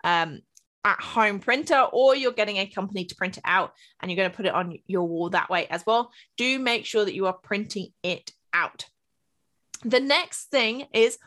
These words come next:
what do you put on the damn vision board in the first place? And this is something that I get asked a lot about, what goes on a vision board. And it's basically anything that you want in your life. What do you want to create in your life?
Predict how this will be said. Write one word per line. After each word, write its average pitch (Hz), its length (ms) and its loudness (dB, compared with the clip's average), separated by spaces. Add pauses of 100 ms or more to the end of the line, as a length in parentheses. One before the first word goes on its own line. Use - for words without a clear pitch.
(120)
what 381 120 0
do 539 40 0
you 494 100 -6
put - 140 0
on 508 260 6
the 262 120 -6
damn 240 380 2
vision 247 420 0
board 220 260 6
in 233 80 0
the 294 180 0
first 359 320 2
place? 196 380 -2 (300)
And 285 180 -2
this 415 220 2
is 427 160 -4
something 294 640 2
that 254 320 6 (160)
I 247 500 4
get 277 340 0
asked 214 380 4
a 220 80 2
lot 214 360 2
about, 220 260 2 (160)
what 233 580 2
goes 240 300 4
on 214 180 -2
a 202 40 -4
vision 190 260 -6
board. 165 280 -2 (600)
And 277 100 -2
it's 269 200 -4
basically 254 640 -4 (200)
anything 262 1000 0 (140)
that 202 300 0
you 190 420 -8
want 226 420 0
in 214 160 0
your 202 160 2
life. 185 340 0
What 254 160 2
do 320 60 2
you 330 120 2
want 311 100 0
to 269 60 -4
create 220 640 0
in 226 120 -2
your 214 160 2
life? 190 460 0